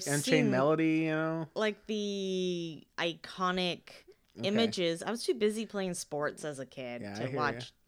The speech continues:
Speaker 2: Ghost.
Speaker 1: Well, the, the movie's not scary. It's fine.
Speaker 2: Oh.
Speaker 1: But, like,
Speaker 2: It's
Speaker 1: at the
Speaker 2: not
Speaker 1: very
Speaker 2: about a
Speaker 1: end,
Speaker 2: ghost.
Speaker 1: no, at the very end, there's, like, uh, the bad guy dies, and he sees Patrick Swayze in, like, the kinda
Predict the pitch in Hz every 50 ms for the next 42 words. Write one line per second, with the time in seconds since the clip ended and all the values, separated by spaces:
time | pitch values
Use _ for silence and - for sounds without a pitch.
0 | _ _ - 185 165 135 - 151 147 - - - 156 147 143 143 - - 190 170
1 | 165 165 165 - 185 170 170 185 214 214 175 147 147 143 131 123 - - - 123
2 | 110 90 85 85 98 113 117 - - - 127 110 87 90 95 107 - 165 151 143
3 | 147 143 135 127 120 139 135 135 135 180 185 180 - 247 240 - 156 165 165 151
4 | 143 143 139 139 196 - 226 226 - - - - _ - - 165 180 180 165 147
5 | 156 135 120 143 147 156 151 143 143 156 160 147 135 127 135 131 - 131 123 117
6 | 110 110 - 135 123 120 113 107 107 107 - _ - - - - - _ _ _
7 | _ _ _ _ - 143 143 127 123 120 120 131 135 139 147 139 143 139 131 139
8 | 131 135 139 151 160 165 160 - 151 143 131 123 123 123 120 117 - 135 139 131
9 | 123 - 147 139 135 127 - - - 139 127 123 - 131 117 - - - 131 127
10 | 131 131 131 135 135 131 131 127 120 120 120 117 117 110 _ _ _ _ _ _
11 | _ - 127 117 113 110 110 117 117 123 - - 139 131 123 113 110 110 110